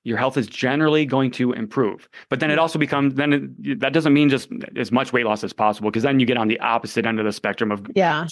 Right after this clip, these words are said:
Speaker 1: too much weight loss too quickly, 'cause then you get into severe nutrient
Speaker 2: Malnourishment.
Speaker 1: deficiencies and, and things like that. So
Speaker 2: Yeah.
Speaker 1: it, it is a balancing act. Weight loss, I mean, it is. It, well, weight loss is a
Speaker 2: Mm-hmm.
Speaker 1: balancing act. You don't wanna, you've gotta find the right amount for you. You don't wanna go too low, because then you're not gonna be able to stick with it. You're gonna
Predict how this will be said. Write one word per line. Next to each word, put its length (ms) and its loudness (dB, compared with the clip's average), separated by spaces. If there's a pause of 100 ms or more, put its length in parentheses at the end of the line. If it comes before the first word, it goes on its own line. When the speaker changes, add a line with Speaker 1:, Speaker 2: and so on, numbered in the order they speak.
Speaker 1:
too 100 -8
much 200 -2
weight 160 2
loss 200 0
too 120 2
quickly, 540 0
'cause 160 0
then 140 2
you 60 4
get 100 0
into 360 0
severe 520 0 (320)
nutrient 480 2
Speaker 2:
Malnourishment. 340 4
Speaker 1:
deficiencies 340 -2
and, 160 -4
and 140 -2
things 180 -2
like 200 -2
that. 320 -2
So 100 -2
Speaker 2:
Yeah. 220 2
Speaker 1:
it, 80 2
it 160 4
is 80 2
a 80 4
balancing 460 2
act. 200 -6
Weight 180 0
loss, 280 2 (160)
I 100 2
mean, 140 2
it 100 2
is. 220 2
It, 120 -6
well, 200 0
weight 180 2
loss 140 6
is 140 8
a 40 4
Speaker 2:
Mm-hmm. 60 6
Speaker 1:
balancing 380 -8
act. 180 -8
You 80 -8
don't 160 2
wanna, 240 2 (320)
you've 100 -6
gotta 220 0
find 260 0
the 80 4
right 220 2
amount 260 0
for 140 -2
you. 440 0 (640)
You 160 -4
don't 160 0
wanna 160 0
go 140 2
too 240 2
low, 320 4
because 260 0
then 140 2
you're 100 4
not 80 0
gonna 140 0
be 60 4
able 120 4
to 40 -6
stick 220 -2
with 160 2
it. 80 4
You're 120 0
gonna 240 0